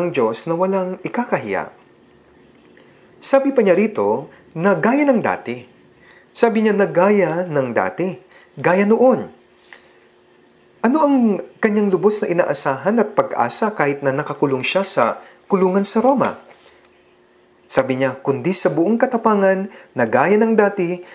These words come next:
gayon din naman ngayon, ay dadakilain si Kristo sa aking katawan, maging sa pamamagitan ng buhay o sa pamamagitan ng kamatayan. Kaya mabuhay man ako o mamatay, o ano man ang aking ginagawa,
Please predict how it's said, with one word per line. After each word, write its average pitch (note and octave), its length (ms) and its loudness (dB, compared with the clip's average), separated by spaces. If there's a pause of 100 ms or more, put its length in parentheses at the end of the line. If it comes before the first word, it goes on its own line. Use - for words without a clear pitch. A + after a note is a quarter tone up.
(120)
gayon E3+ 320 2
din E3+ 160 2
naman D#3+ 240 0
ngayon, E3 480 -2 (1400)
ay C3 160 0
dadakilain A#3 800 2
si B3+ 240 -2
Kristo A3+ 400 0
sa - 240 -2
aking C4+ 160 -2
katawan, E3+ 720 2
maging F#3+ 400 2
sa F3+ 160 0
pamamagitan D#3 560 2
ng G#2+ 240 -2
buhay G#3+ 400 2
o - 0 -
sa G3 160 -2
pamamagitan D#3+ 720 0
ng C3 80 -2
kamatayan. A#2+ 640 -4 (640)
Kaya D3 160 0
mabuhay F#3 480 2
man G3 160 4
ako F#3 160 4
o F#3 80 4
mamatay, F#3+ 560 2 (1800)
o G3+ 160 8
ano G3 160 4
man F#3 160 6
ang D#3+ 80 2
aking D3+ 160 -2
ginagawa, E3 720 2